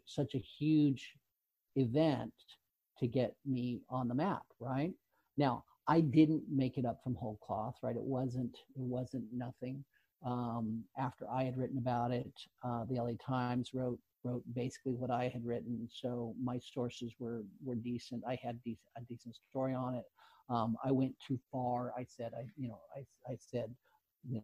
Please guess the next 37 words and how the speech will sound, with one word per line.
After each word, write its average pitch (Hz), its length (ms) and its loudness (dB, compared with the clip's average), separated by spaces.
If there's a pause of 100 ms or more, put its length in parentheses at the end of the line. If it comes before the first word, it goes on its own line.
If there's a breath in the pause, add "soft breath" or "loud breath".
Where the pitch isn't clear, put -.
know, 107 100 -4
that 113 100 -2
it 104 60 -4
was 110 100 -6
gonna 110 200 -4
happen 117 420 -2
or 120 120 -10
whatever. 127 300 -10
I 123 40 -8
don't 120 120 -12
know 120 140 -16
how - 180 -10
I 110 60 -12
said - 280 -12
it, 110 200 -12
but, 120 120 -10 (600)
but 120 220 -2
I 135 60 0
went 127 260 0
too - 160 -6 (100)
far 123 220 0
with 120 220 -4
it, 123 100 -4
and 120 100 -6
I 123 60 -4
would 120 140 -2
have 117 120 -8
done 117 180 -4
that 123 220 -4
differently. 117 360 -8
But 123 120 -8
the 135 80 -6
story 185 460 2
that 139 140 2
I 113 200 -4
had, 135 540 0 (580)
um, 113 380 -2